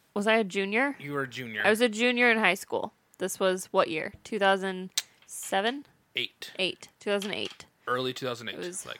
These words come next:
Speaker 2: February,
Speaker 1: March.
Speaker 2: March.
Speaker 1: March of two thousand eight.
Speaker 2: Yes.
Speaker 1: I'm a junior in high school.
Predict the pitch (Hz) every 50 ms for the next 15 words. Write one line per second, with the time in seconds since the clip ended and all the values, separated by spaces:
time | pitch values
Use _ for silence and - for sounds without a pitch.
0 | - - 208 208 226 240 254 269 - 113 110 107 107 110 - - - - - 110
1 | 107 120 117 107 - - - - - - - _ - 202 226 240 247 - - 262
2 | 240 - - 254 240 226 220 226 208 214 208 190 185 190 190 - _ - - -
3 | - - - - - - - - - _ _ _ _ _ _ _ _ _ _ _
4 | _ _ - 196 208 202 190 208 220 220 220 220 220 220 214 208 208 196 196 196
5 | - - - 208 190 190 196 190 196 208 196